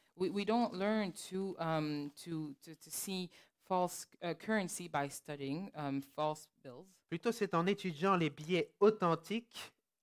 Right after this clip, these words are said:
Speaker 2: et en maîtrisant leur apparence
Speaker 1: So, but rather, it's by studying authentic bills and by studying what they look like.
Speaker 2: qu'on pourra ensuite identifier des faux, des fausses monnaies tout de suite.
Speaker 1: And that, uh, after that, we will be able to, um, identify directly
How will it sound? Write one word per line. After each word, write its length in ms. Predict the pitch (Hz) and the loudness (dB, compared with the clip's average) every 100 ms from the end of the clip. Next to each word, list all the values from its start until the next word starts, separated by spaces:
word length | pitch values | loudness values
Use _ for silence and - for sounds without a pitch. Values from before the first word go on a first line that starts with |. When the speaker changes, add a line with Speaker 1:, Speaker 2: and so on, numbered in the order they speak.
| _ | _
Speaker 2:
et 160 | 160 147 | -2 0
en 140 | 139 | 2
maîtrisant 640 | 151 208 208 - 180 180 156 | 4 4 2 -4 0 4 4
leur 180 | 127 147 | 6 6
apparence 800 | 160 127 123 156 214 - - - _ _ _ _ | 8 4 6 4 4 -6 -16 -18 _ _ _ _
Speaker 1:
So, 180 | 180 180 | -2 2
but 240 | 190 175 | 0 0
rather, 300 | 185 208 214 | 2 2 4
it's 240 | 196 175 - | 2 0 0
by 240 | 180 175 | 2 2
studying 520 | 170 - 202 202 190 - | 0 0 2 2 0 -2
authentic 720 | 170 165 208 220 196 170 160 | -2 0 2 2 0 -4 -2
bills 300 | 160 175 190 | 2 2 2
and 100 | 165 | 0
by 200 | 151 151 | 0 0
studying 580 | 151 - 165 160 156 156 147 | -4 -6 -4 -2 -4 -6 -8
what 140 | 147 | -6
they 120 | 143 | -4
look 280 | 135 156 - | -4 -6 -6
like. 220 | 135 139 - _ | -8 -8 -10 _
Speaker 2:
qu'on 80 | 151 | -4
pourra 240 | 160 156 156 | -2 0 2
ensuite 420 | 151 - 196 190 | 0 -4 -8 -4
identifier 600 | 156 151 151 151 - 175 | 0 0 0 -6 -2 0
des 100 | 139 | 0
faux, 320 | - 156 147 139 | 2 2 2 0
des 120 | 139 | -2
fausses 260 | - 156 151 | 2 0 2
monnaies 380 | 143 143 156 - | -2 0 0 -2
tout 100 | - | -6
de 60 | - | -6
suite. 360 | - 101 _ _ - | -10 -18 _ _ -6
Speaker 1:
And 100 | 165 | 0
that, 200 | 170 180 - | 4 4 4
uh, 160 | 156 - | 0 2
after 320 | 170 196 180 | -2 -2 -4
that, 300 | 151 143 - | 0 2 0
we 140 | 156 143 | -6 -10
will 100 | 139 | -10
be 160 | 147 147 | -4 -4
able 220 | 139 147 - - | 0 -2 -2 -6
to, 200 | 151 - | -4 -2
um, 320 | 139 135 135 | -2 0 0
identify 640 | 156 143 156 156 160 156 147 | -2 -4 -4 -4 -6 -4 -4
directly 540 | 139 151 143 - 156 | -4 -6 -6 -6 -10